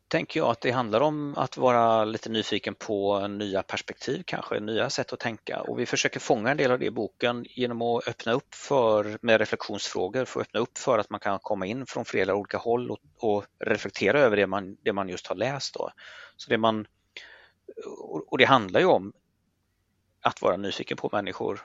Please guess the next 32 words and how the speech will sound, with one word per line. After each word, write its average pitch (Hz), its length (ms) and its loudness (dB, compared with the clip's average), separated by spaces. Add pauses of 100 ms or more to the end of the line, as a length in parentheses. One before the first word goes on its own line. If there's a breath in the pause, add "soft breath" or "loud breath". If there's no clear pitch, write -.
(120)
att - 220 -6
kunna 104 180 -4
f-, - 200 -8
vilja 107 200 0
förstå - 460 -4
vad 117 120 2
det 113 100 4
är 95 80 4
de, 98 280 -2 (880)
vart - 140 -10
de 98 140 -4
vill, 104 260 -2
vad 95 160 0
de 95 60 -2
vill 95 120 -6
kunna 98 220 -4
åstadkomma 98 680 -6
och 101 140 -6
hur 120 140 -2
de 113 140 -4
vill 107 140 -4 (380)
tillsammans 107 600 2
med - 100 0
andra 92 420 -2 (400)
göra 110 160 4
någonting 90 380 -10
ihop 113 300 -8
som 123 220 2
är 101 240 4
värdeskapande - 720 -4
och - 60 -10
värdefullt. - 560 -12